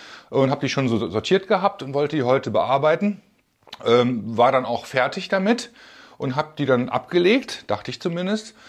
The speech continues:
und wollte die dann eben nochmal anhören, so als letzten Schliff vielleicht noch was verändern oder was einreden oder reinsprechen.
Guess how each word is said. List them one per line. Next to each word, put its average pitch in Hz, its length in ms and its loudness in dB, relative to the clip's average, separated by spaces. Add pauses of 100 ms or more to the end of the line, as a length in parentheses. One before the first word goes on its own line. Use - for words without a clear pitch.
(140)
und 139 120 -4
wollte 147 260 4
die 151 60 2
dann 147 120 2
eben 131 160 0
nochmal 135 260 0
anhören, 110 440 2
so 104 200 -2
als 98 500 -2 (240)
letzten 104 460 -2
Schliff - 380 0
vielleicht 113 320 -4
noch 104 80 -6
was 104 160 -8
verändern 147 420 -4
oder 117 160 -2
was 101 160 -2
einreden 113 680 0
oder 85 160 -4
reinsprechen. 151 640 -6